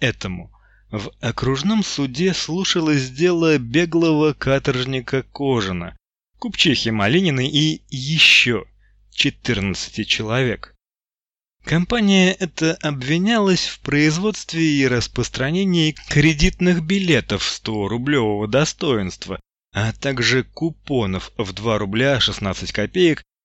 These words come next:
и в четыре рубля тридцать две копейки.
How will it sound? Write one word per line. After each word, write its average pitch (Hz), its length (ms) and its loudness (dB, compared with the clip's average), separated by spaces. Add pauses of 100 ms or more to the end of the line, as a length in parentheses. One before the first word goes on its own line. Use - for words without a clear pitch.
(100)
и 170 120 4
в - 120 -4 (140)
четыре 131 520 2
рубля 107 420 0
тридцать 123 480 0
две 117 320 4
копейки. 92 720 -6